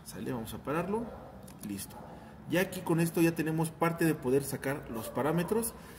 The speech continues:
de, en este caso, de este medio rango de diez pulgadas,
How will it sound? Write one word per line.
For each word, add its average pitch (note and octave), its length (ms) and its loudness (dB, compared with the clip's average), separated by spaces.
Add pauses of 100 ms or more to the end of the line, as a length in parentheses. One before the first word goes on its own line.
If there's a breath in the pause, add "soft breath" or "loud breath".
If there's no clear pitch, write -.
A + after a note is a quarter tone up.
(240 loud breath)
de, A2+ 80 2
en A#2 80 2
este C3 200 -2
caso, C3+ 280 0 (120)
de A#2+ 100 2
este B2+ 180 0
medio A#2+ 300 0
rango B2 440 0
de G#2+ 160 -2
diez A2+ 240 -2
pulgadas, D3 640 -4